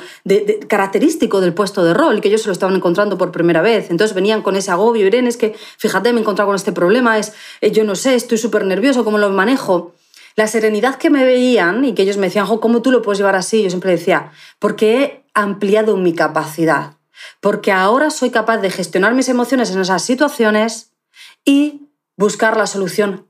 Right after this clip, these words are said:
antes. Soy más rápida posicionándome en la solución. He desarrollado la mentalidad de crecimiento". No es que despedir ya no me ponga nerviosa o no sea incómodo. Esto va a serlo siempre.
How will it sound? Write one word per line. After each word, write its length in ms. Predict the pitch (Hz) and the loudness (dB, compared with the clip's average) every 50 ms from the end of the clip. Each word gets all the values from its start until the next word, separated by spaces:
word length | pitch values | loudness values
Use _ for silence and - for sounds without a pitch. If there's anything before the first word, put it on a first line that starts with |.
| _ _ | _ _
antes. 600 | - 202 180 165 165 - - - - - - - | -2 0 0 -2 -2 -4 -8 -10 -10 -14 -14 -12
Soy 220 | - - - 233 233 | -8 -2 -2 0 0
más 220 | 226 208 185 190 190 | 0 0 -2 -2 0
rápida 440 | 220 247 254 240 208 170 165 160 | 0 0 0 0 0 0 0 0
posicionándome 640 | 170 190 185 208 208 214 202 208 208 208 214 214 214 | 0 -2 -4 -2 -2 0 0 0 0 0 0 0 2
en 60 | 202 | 0
la 100 | 185 170 | 0 -2
solución. 600 | 165 - 180 175 165 - - 214 160 139 156 - _ _ - - - - | -2 -2 -4 -4 -4 -2 -2 0 0 0 -4 -8 _ _ -20 -20 -8 -2
He 100 | 185 190 | 0 0
desarrollado 480 | 196 196 208 196 190 185 180 175 175 | 0 0 -2 -2 0 0 2 2 2
la 100 | 180 170 | 2 0
mentalidad 500 | 165 160 156 156 151 143 151 151 151 151 | 0 0 0 0 0 0 0 0 0 -2
de 100 | 151 156 | -4 -4
crecimiento". 680 | 151 156 147 147 - 151 139 131 - - - - - - _ - - - - _ | -4 -4 -6 -4 -2 -2 0 0 -2 -4 -6 -8 -10 -12 _ -20 -20 -20 -2 _
No 200 | 226 262 302 320 | 2 4 4 4
es 240 | 349 370 359 - - | 2 0 -2 -4 -2
que 400 | - 240 214 185 165 165 - - - - _ _ _ | 0 0 2 2 0 -2 -6 -14 -20 -20 _ _ _
despedir 680 | - 190 220 226 226 226 - 202 190 208 233 208 190 175 | -2 0 0 0 0 -2 -2 0 2 2 2 0 0 0
ya 120 | 208 202 | 0 0
no 120 | 208 202 190 | 0 0 0
me 120 | 185 175 | 0 0
ponga 300 | 170 190 196 190 185 180 | 0 0 0 0 2 2
nerviosa 460 | 180 170 170 165 196 196 196 180 175 | 2 2 2 2 0 0 0 -2 -2
o 40 | 170 | 0
no 120 | 190 190 | 0 -2
sea 140 | 185 - 185 | -2 0 0
incómodo. 460 | 170 170 170 190 180 180 160 160 - - | 0 2 0 0 0 2 0 0 0 0
Esto 240 | 247 247 - 320 294 | -4 -2 0 0 0
va 80 | 262 240 | 0 0
a 40 | |
serlo 360 | 226 - 247 233 226 202 185 - | -2 -2 -2 0 0 0 0 -2
siempre. 680 | - - - - 196 180 165 151 147 - 139 143 - | -4 -6 -2 -2 0 0 0 -2 -2 -6 -8 -10 -14